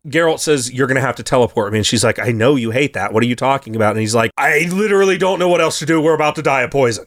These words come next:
And it comes up with a timed thing that says, "You get two options. All I wanna do is kiss you right now, and something else that I didn't even read because I immediately chose that."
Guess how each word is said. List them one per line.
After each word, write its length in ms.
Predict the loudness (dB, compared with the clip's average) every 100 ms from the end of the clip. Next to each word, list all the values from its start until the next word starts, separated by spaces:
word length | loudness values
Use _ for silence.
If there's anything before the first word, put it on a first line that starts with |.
| -4
And 180 | -2 0
it 180 | -2 -2
comes 240 | -4 0
up 160 | 0 0
with 140 | -4
a 60 | -4
timed 400 | 0 0 0 -2
thing 400 | -4 -4 -6 -12
that 240 | -2 -2 -2
says, 800 | -2 0 2 2 0 -2 -2 -6 -6
"You 160 | 0
get 180 | 0 0
two 180 | 2 2
options. 720 | 2 0 -4 -6 -2 -4 -4 -2
All 200 | 0 2
I 80 | 2
wanna 240 | 2 2
do 120 | 0
is 120 | 0
kiss 320 | 0 0 0 -2
you 100 | 0
right 240 | 2 2
now, 440 | 0 0 2 0 -2
and 560 | -2 0 0 -2 -6
something 420 | -2 -2 0 -2 0
else 240 | 0 -2
that 100 | -2
I 60 | 0
didn't 200 | 0 0
even 200 | 0 0
read 320 | 2 0 0
because 260 | -2 -2 0
I 120 | 0
immediately 420 | 0 0 0 -2
chose 300 | -2 0 0
that." 320 | 0 -4 -8